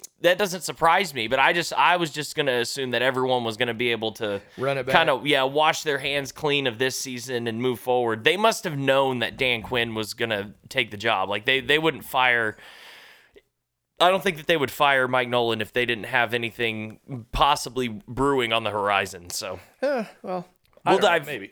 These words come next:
Speaker 1: we can, we, oh, yeah, yeah, but we can dive later on into that next, next week,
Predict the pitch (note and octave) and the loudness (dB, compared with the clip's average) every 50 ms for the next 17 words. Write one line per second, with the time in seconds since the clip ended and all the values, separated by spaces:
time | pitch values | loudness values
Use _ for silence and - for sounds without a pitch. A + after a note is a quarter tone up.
0 | _ _ - C3+ F3 G#3+ G3 G3 D#3+ F3 G3+ G#3 F#3 - G#3 G#3 G#3 G3+ F#3+ F3+ | _ _ -4 -2 0 0 0 0 0 0 0 0 2 4 4 4 4 4 4 4
1 | D3+ A#2+ A#2 C3 C#3+ D#3+ G3 A3 A3 G3+ G3 F#3 E3 D#3+ C#3+ C#3 D3 D3 C#3+ C#3 | 4 4 2 2 2 2 2 2 2 4 4 4 4 4 4 2 2 4 4 4
2 | C#3 C3+ C3+ C3+ C3+ C3 C3 B2+ B2+ A2+ A2 A#2 A#2+ B2+ - - - - _ B2+ | 4 4 4 2 0 0 2 2 2 2 2 2 0 0 0 -4 -8 -10 _ 0
3 | C3 C#3+ C#3+ - - D3 D3 D#3 D#3 - - - _ | 2 2 2 2 0 -2 -2 -2 -2 -6 -12 -20 _